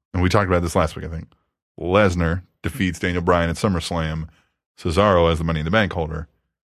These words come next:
cashes in, wins it, creates that whole storyline,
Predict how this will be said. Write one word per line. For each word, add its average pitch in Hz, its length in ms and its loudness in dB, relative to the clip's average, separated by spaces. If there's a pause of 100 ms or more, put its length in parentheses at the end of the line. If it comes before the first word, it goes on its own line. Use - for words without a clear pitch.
(480)
cashes 82 380 -2
in, 78 240 -4
wins 78 240 -8
it, 73 120 -14 (1120)
creates 80 340 0
that 98 180 4
whole 78 140 -4
storyline, 78 680 -4